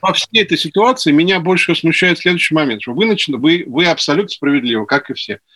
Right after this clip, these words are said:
Говорите, вот есть театральный скандал. Никто не хочет раб-, разобраться конкретно, что случилось. И мы не можем это сделать. Пока театр или Долин,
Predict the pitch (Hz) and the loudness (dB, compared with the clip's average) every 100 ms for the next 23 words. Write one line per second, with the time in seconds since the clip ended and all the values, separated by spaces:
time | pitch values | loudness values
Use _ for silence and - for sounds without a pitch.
0 | _ - 143 - 127 208 202 156 202 - | _ -2 0 0 0 0 0 0 0 0
1 | 151 135 151 165 156 - 143 135 107 - | -2 0 0 0 0 -2 0 0 -2 -4
2 | _ _ _ _ _ _ _ _ 131 170 | _ _ _ _ _ _ _ _ 2 2
3 | 180 - 233 233 190 - 220 - 175 160 | 2 0 2 4 2 0 0 0 0 0
4 | 160 147 160 175 214 - 151 156 165 208 | 0 0 0 2 0 0 -2 -2 -2 -4
5 | 226 131 127 - 190 - 156 92 - _ | -4 -2 -2 -2 -4 0 -2 -2 -10 _
6 | _ _ _ _ - 156 190 202 226 226 | _ _ _ _ 0 2 4 2 2 2
7 | 143 135 - 143 139 107 - 147 196 190 | 2 0 2 0 0 -2 0 0 2 0
8 | - 185 175 - 127 - 143 160 147 151 | 0 0 0 0 -6 -2 2 2 2 2
9 | 120 107 | 2 -2